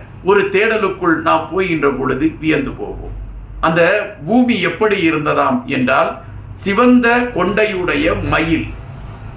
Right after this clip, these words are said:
பெண்மயில் தன்னுடைய தோகைகளை எல்லாம் பரப்பி வைத்து, அது அந்த அகவை செய்கின்ற அந்த காட்சியை பார்க்கின்ற பொழுது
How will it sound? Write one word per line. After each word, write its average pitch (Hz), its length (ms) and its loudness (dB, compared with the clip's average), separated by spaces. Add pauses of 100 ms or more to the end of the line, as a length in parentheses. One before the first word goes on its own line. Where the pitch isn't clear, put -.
(300)
பெண்மயில் 165 600 0 (480)
தன்னுடைய 202 440 2
தோகைகளை 220 720 4
எல்லாம் 202 400 2
பரப்பி 196 460 2
வைத்து, 156 520 0 (360)
அது 196 360 4
அந்த 175 160 2
அகவை 247 400 4
செய்கின்ற 185 840 0
அந்த 156 300 0
காட்சியை 185 580 0
பார்க்கின்ற 151 580 0
பொழுது 123 400 -4